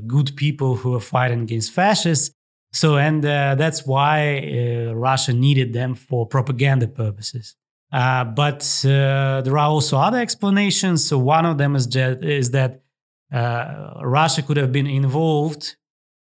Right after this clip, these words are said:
uh, in some of the events of the Euromaidan revolution, because it basically, uh, the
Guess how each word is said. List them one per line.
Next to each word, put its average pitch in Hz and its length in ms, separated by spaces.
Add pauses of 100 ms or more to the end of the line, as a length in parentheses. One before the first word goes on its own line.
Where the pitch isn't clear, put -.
(160)
uh, 123 280
in 131 120
some 143 320
of 135 100
the 131 80
events 131 340
of 127 100
the 123 120
Euromaidan 127 500
revolution, 127 540
because 127 220
it 123 180 (540)
basically, 127 800
uh, 120 200
the 139 500